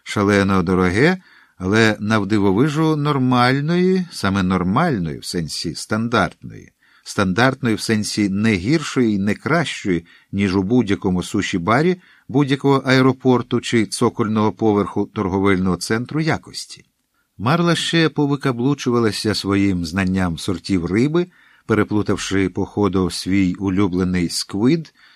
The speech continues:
як то українською вона ще й досі не подивилася в словнику, із рибою мечем. Утім, цього ніхто й не помітив. Доштрикавши паличками останні грудочки рису, дивнувата трійця вирішила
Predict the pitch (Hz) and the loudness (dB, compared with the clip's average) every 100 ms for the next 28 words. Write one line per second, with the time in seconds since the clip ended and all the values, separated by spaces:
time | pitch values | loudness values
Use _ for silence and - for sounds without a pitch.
0 | _ 90 87 - 95 90 98 95 107 - | _ -8 -8 -2 -2 0 0 2 0 -2
1 | 98 90 90 82 - 82 82 139 - 160 | -2 0 -2 -4 -4 -4 -2 -2 0 -2
2 | 151 151 156 143 147 139 - 147 131 139 | -2 -4 -4 -2 -2 -2 -2 -4 -2 -2
3 | 135 135 151 139 - _ - 110 98 107 | -2 -2 -2 -4 -6 _ -4 -2 -2 -2
4 | 113 110 101 101 98 101 - 71 - - | 0 2 2 0 0 -4 -6 -12 -16 -20
5 | _ _ _ _ _ _ _ _ 101 131 | _ _ _ _ _ _ _ _ -4 4
6 | 254 233 208 202 180 - 175 170 151 - | 2 4 2 4 2 0 0 0 0 0
7 | 113 101 95 104 98 - - - - - | 2 2 0 0 -2 -2 -20 -20 -20 0
8 | 95 143 - 160 160 135 - 131 123 131 | 2 2 2 2 2 2 4 6 6 4
9 | 120 107 - - 104 101 92 - 101 92 | 2 2 0 -2 0 0 -2 0 0 2
10 | 90 90 92 85 85 - 95 95 190 196 | 0 0 0 -2 -4 -4 -2 0 0 2
11 | 190 185 _ _ _ 95 110 104 110 110 | 0 0 _ _ _ -2 0 2 2 2
12 | 104 104 - 139 151 - 135 120 110 123 | 2 -2 -2 -2 -2 0 2 2 2 0
13 | 120 - 113 110 104 98 | 2 0 0 2 4 2